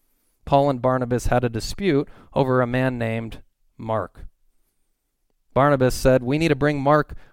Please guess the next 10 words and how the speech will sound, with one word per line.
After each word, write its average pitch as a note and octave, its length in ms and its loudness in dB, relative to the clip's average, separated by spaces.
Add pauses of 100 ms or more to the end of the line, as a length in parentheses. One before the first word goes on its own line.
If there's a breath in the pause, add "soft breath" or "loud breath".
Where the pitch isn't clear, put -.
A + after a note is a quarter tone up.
(120)
with C#3+ 300 2
us. - 400 0 (680)
He's D3+ 280 -2
useful." C#3+ 640 -2 (300 soft breath)
Paul C#3 200 4
says, C3 240 2
"No, C3 240 0
he's C3 200 -2
not B2 220 0
useful. A2 480 -6